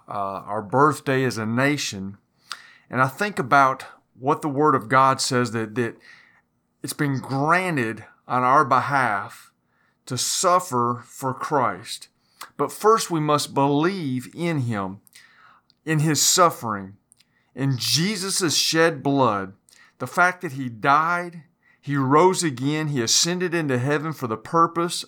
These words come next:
of setting us free from the wages of sin and death. When we believe,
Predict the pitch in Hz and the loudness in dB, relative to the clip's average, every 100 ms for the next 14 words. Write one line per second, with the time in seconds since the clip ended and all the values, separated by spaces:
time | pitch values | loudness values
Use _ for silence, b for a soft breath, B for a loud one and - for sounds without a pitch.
0 | - 120 - - 156 156 165 131 120 135 | -10 -6 -4 0 0 0 -2 -2 2 2
1 | 131 - - - 180 175 113 101 101 _ | 0 -10 -12 -2 2 2 0 -6 -16 _
2 | _ _ _ _ _ _ 135 135 127 123 | _ _ _ _ _ _ -2 0 2 4
3 | 139 127 127 107 104 - - 143 147 139 | 2 2 -2 -4 -6 -2 -2 -2 -2 -2
4 | 131 104 92 95 _ _ _ _ _ _ | -4 -4 -6 -10 _ _ _ _ _ _
5 | B B B B 139 156 156 135 123 123 | B B B B -2 0 0 2 2 2
6 | 147 180 190 190 180 | 2 0 -4 -8 -12